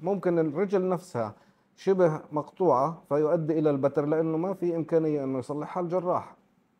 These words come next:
ممكن لو إصابة في العين ممكن ينعمى إذا أجلنا العملية أو أجلنا العلاج،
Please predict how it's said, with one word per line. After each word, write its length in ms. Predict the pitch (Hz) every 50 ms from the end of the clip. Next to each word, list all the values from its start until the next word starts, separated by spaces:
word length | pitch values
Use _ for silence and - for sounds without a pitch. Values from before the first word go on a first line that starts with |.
| _ _ _ _ _ _ _ _ _ _ _ _ _ _
ممكن 400 | - 180 214 208 180 - 175 185
لو 240 | 190 165 147 139 143
إصابة 340 | 151 - 180 180 165 143 147
في 100 | 135 -
العين 300 | 139 135 127 135 139 139
ممكن 380 | 156 175 185 175 - 160 160 170
ينعمى 360 | 185 180 143 127 139 139 147
إذا 360 | 160 123 156 151 135 117 107
أجلنا 340 | 113 117 117 139 143 151 151
العملية 420 | 151 160 165 165 165 160 143 120
أو 160 | 113 123 120
أجلنا 360 | 123 127 127 139 147 156 160 165
العلاج، 500 | 151 143 170 170 165 139 113 104 -